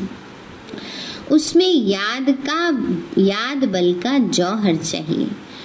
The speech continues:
योग बल से तुम विश्व पर विजय प्राप्त करते हो, बाकी ज्ञान से नई दुनिया में ऊंचा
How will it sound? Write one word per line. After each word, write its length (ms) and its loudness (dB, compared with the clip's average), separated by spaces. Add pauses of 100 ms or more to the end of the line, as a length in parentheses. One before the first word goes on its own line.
(220)
योग 540 4
बल 200 2
से 520 0
तुम 100 8
विश्व 500 6
पर 240 0
विजय 360 4
प्राप्त 460 -4
करते 420 2
हो, 200 4 (720)
बाकी 480 2
ज्ञान 420 4
से 260 4
नई 300 6
दुनिया 520 4
में 200 6
ऊंचा 460 2